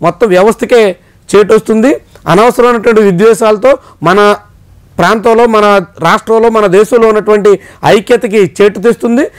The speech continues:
కాబట్టి అందరం నిదానంగా ఆలోచించడం అనేది ఇలాంటి ఘటనలప్పుడు అత్యంత కీలకం. ముఖ్యంగా మతపరమైనటువంటి హింసకు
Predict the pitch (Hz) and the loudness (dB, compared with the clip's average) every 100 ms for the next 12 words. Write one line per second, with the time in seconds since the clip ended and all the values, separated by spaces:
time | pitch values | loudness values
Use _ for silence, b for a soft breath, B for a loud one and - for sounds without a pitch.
0 | B 196 196 214 294 277 180 214 254 190 | B -2 0 0 0 0 2 2 0 -2
1 | b b 151 160 233 240 240 220 208 226 | b b -4 0 0 -2 -2 0 2 0
2 | 240 220 214 220 214 262 214 214 247 247 | -2 -4 -2 0 0 0 2 2 0 -2
3 | 214 208 214 214 190 240 - B - 175 | -2 0 0 0 0 -4 -6 B -4 -4
4 | - 233 240 - 208 190 - 190 185 262 | -2 -2 -2 -2 0 0 0 -2 0 0
5 | 262 185 165 262 269 262 247 247 220 240 | 0 0 0 0 0 0 0 0 0 0
6 | 220 233 B B 175 220 254 269 | 0 -2 B B 0 0 0 -2